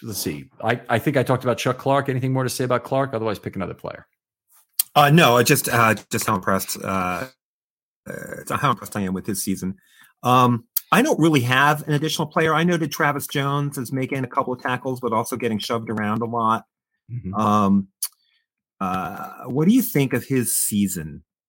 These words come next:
Speaker 1: Um, some of the expected adjustments to the N F L being made. Obviously, he's hurt, so that's a not uncommon thing for a rookie to go through.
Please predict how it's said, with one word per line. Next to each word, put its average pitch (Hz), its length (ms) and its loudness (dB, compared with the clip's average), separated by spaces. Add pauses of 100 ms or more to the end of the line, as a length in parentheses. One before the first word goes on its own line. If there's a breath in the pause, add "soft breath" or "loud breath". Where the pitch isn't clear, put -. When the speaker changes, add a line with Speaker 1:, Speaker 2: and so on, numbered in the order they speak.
(1500 soft breath)
Speaker 1:
Um, 156 580 2 (1120)
some 147 440 2
of 123 240 0
the 117 720 -2
expected 123 1080 -2
adjustments 110 640 -4
to 110 60 -10
the 104 100 -4
N 107 100 -4
F 98 120 -10
L 107 200 0
being 104 180 -2
made. 104 240 -2
Obviously, 101 300 -4
he's 92 100 -8
hurt, 110 400 -4 (120)
so 101 300 -6
that's 101 300 -6 (100)
a 101 80 -6
not 98 280 0
uncommon 101 480 -4
thing 101 180 -6
for 101 140 -8
a 95 60 -4
rookie 98 260 -6
to 95 60 -6
go 98 200 -4
through. 107 420 -4